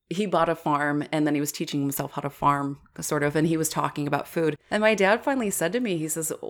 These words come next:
"We have all these shows about food, but it's all told through the chef's perspective. And really, it's the farmers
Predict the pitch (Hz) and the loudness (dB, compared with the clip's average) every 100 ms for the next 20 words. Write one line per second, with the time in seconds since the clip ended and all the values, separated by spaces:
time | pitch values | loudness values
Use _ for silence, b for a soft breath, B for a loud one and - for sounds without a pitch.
0 | 160 - - 208 208 185 190 220 247 262 | -12 -12 0 2 2 2 0 0 0 0
1 | - 180 151 151 135 - - 107 73 - | 2 0 0 -2 -6 -10 -6 -4 -4 -10
2 | _ _ _ 202 196 - - 202 226 - | _ _ _ 0 0 -2 -6 -6 -6 -12
3 | - 302 240 151 151 - - 180 170 165 | -2 2 4 4 2 -4 -6 -4 -2 -2
4 | - 170 156 - 160 151 - 226 - 143 | 0 0 0 -4 -6 -6 -2 -2 -2 -6
5 | 135 _ _ _ _ _ _ - 170 208 | -6 _ _ _ _ _ _ 2 4 4
6 | 320 175 151 - - 170 - 196 269 165 | 4 4 2 0 -2 -4 2 4 4 2
7 | 135 127 - | 0 0 -2